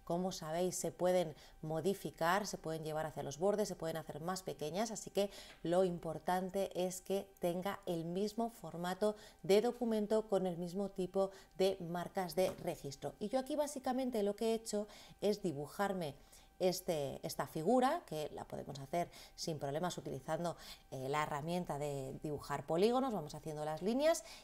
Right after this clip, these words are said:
y dibujamos ese, ese borde que, eh, tenemos alrededor de la zona en la que podemos hacer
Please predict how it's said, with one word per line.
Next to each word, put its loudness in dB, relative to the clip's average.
y 2
dibujamos 0
ese, -4
ese -2
borde 2
que, 2
eh, -6
tenemos -2
alrededor 0
de 2
la 0
zona 0
en 4
la 0
que 0
podemos 0
hacer 2